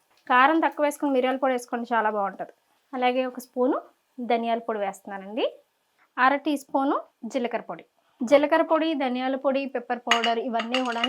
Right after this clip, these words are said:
హెల్త్కి మంచివే. మనం అరచెక్క ఆనియన్ మాత్రమే వేసుకున్నాం, పొడిగ్గా కట్ చేసుకున్న అరచెక్క ఆనియన్ వేసుకుంటే సరిపోతుంది. ఇప్పుడు దీంట్లోకి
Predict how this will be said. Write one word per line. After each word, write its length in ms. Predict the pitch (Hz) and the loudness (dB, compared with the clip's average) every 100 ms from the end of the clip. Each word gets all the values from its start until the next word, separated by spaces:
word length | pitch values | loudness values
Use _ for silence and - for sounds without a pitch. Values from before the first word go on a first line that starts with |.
| 294 | 0
హెల్త్కి 300 | 269 240 262 | 0 0 -2
మంచివే. 460 | 240 214 - 202 - _ - - - | -4 -6 -8 -14 -16 _ -20 -20 -10
మనం 180 | 262 453 440 - | -4 -4 -4 4
అరచెక్క 460 | 254 262 311 294 | 4 4 0 2
ఆనియన్ 340 | 269 247 240 240 | 0 0 -2 -2
మాత్రమే 440 | 233 220 226 311 | -2 -2 -4 0
వేసుకున్నాం, 540 | 403 254 - 214 208 214 | 2 2 -2 -14 -14 -8
పొడిగ్గా 360 | 220 202 240 233 | -8 -6 -6 -4
కట్ 200 | 214 - | -6 -6
చేసుకున్న 300 | 214 - 262 | -8 -4 -4
అరచెక్క 420 | 359 240 247 240 | -4 -6 -8 -6
ఆనియన్ 320 | 202 226 233 | -6 -4 -4
వేసుకుంటే 380 | 220 214 226 262 | -6 -8 -10 -6
సరిపోతుంది. 580 | 294 214 - 196 185 185 _ - - _ | -2 -2 -4 -12 -12 -20 _ -20 -20 _
ఇప్పుడు 200 | 277 277 | -6 -4
దీంట్లోకి 640 | 226 254 262 302 294 240 | -4 -4 -2 -4 -2 -6